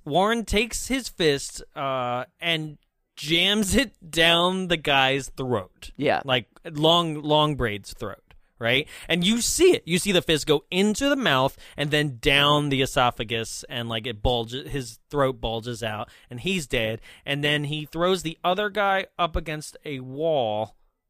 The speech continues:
Speaker 1: and then he's done, I guess, because of super <laughs> strength. And then Spike sees this happen, attack, attacks him, doesn't really know it's Warren,
Speaker 2: Yeah.
Speaker 1: but suspects it is. Like, meanwhile, Longbraid was like, "That's,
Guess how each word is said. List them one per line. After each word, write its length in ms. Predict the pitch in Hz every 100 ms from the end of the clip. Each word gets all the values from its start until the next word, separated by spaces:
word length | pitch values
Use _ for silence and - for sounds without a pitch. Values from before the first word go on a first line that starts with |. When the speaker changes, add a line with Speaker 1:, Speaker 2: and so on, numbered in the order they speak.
| _
Speaker 1:
and 160 | - 120
then 140 | 120
he's 280 | 123 170 156
done, 300 | 117 101 98
I 80 | 101
guess, 300 | 107 104 107
because 280 | 123 120 107
of 80 | 101
super 280 | 147 127
<laughs> 20 | 113
strength. 500 | - 143 104 104 - _ - _ -
And 160 | 160
then 180 | 165 170
Spike 500 | - - - 226 226
sees 360 | - 214 202 165
this 160 | 147
happen, 600 | - 196 190 131 117 120 - _ _ -
attack, 440 | 147 208 202 190 -
attacks 440 | 160 214 262 -
him, 280 | 160 127 123 _ _ _ 143
doesn't 400 | 196 247 330 220
really 420 | 202 226 233 233
know 280 | 196 175 175
it's 140 | 156
Warren, 500 | 147 143 123 98 104 - _ -
Speaker 2:
Yeah. 300 | 151 135 82
Speaker 1:
but 160 | 147 147
suspects 560 | 143 123 - 185 -
it 80 | 123
is. 260 | 107 - -
Like, 180 | 127 120 - -
meanwhile, 520 | 202 254 240 185 160
Longbraid 680 | 165 160 247 240 156 131 127
was 180 | 127 120
like, 220 | 123 135
"That's, 400 | 175 220 180 -